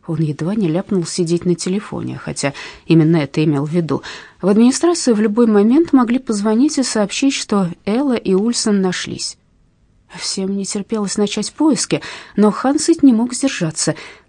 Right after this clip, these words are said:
«Не забудьте изучить следы, которые обнаружил Кнут»,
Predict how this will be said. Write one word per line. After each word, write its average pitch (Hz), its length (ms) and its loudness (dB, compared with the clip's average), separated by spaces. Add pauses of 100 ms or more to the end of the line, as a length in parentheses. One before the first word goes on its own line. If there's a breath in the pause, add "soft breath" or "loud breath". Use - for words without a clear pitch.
«Не 214 200 6
забудьте 269 460 4
изучить 214 380 0
следы, 220 420 4
которые 151 380 0
обнаружил 175 440 2
Кнут», 170 400 -2